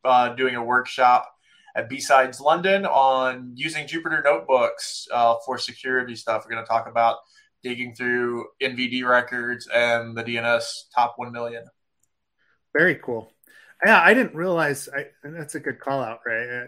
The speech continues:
Speaker 2: like, I've seen everything as virtual up to this point, and I didn't realize that A W S was going to be in person. I mean, the, the Forward CloudSec stuff was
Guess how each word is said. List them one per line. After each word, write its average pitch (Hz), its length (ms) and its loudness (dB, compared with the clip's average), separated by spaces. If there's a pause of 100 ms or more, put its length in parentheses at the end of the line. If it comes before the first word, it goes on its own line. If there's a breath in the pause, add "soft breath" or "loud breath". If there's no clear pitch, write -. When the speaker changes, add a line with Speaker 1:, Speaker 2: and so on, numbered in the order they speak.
(100)
Speaker 2:
like, 120 220 -10
I've 123 160 -6
seen 147 260 -4
everything 131 400 0
as 110 100 -10
virtual 127 480 -2
up 120 140 -6
to 131 80 -4
this 113 160 -6
point, 123 460 -8
and 120 100 -12
I 120 80 -4
didn't 123 160 -2
realize 120 400 -2
that 113 160 -10
A 123 80 -4
W 117 240 -2
S 120 160 -4
was 113 120 -8
going 113 280 -6
to 113 80 -10
be 120 260 -8
in 131 160 0
person. 135 540 -2
I 123 60 -4
mean, 127 180 2
the, 123 380 0 (100)
the 135 100 0
Forward 175 440 6
CloudSec 143 580 2
stuff - 380 -4
was 156 480 0